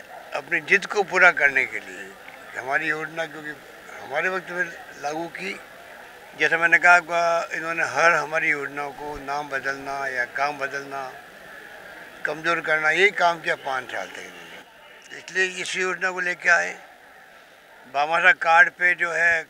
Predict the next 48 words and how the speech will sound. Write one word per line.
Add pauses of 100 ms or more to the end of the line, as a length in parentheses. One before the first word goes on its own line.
करोड़ों
रुपये
खर्च
कर
दिए,
वो
जांच
का
विषय
है, (760)
वो
जांच
का
विषय
वो
भी
है
अपना
आपके
अंदर। (100)
क्यों
बनाया
कार्ड? (520)
आधार
कार्ड
था, (920)
क्यों
बनाया
गया? (760)
तो
ये
शुरू
से
ही
corruption
की
भेंट
चढ़
चुकी
है।
मैं
तो
पहले
से
कह
ही
रहा
था।